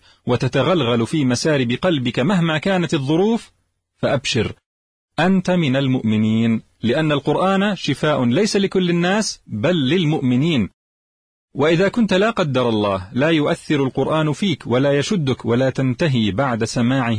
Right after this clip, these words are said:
عن أخطائك ولا تنشط بعده في الطاعة،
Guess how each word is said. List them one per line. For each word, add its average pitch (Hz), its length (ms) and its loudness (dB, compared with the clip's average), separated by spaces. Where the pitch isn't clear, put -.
عن 113 160 -2
أخطائك 135 560 -2
ولا 151 320 0
تنشط 143 480 -2
بعده 120 540 0
في - 80 -8
الطاعة، 175 460 0